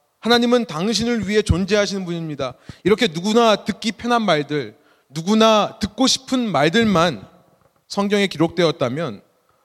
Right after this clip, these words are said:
더 많은 사람들이 믿을 수 있지 않을까. 그러나요, 이렇게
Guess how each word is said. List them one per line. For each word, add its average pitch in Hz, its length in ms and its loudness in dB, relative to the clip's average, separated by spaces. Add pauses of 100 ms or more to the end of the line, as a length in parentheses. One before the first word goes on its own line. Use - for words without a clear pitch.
(140)
더 160 240 -2
많은 147 320 -4
사람들이 185 380 -8
믿을 147 180 -10
수 156 120 -10
있지 147 180 -12
않을까. 110 440 -16 (1080)
그러나요, 175 840 2 (880)
이렇게 196 720 2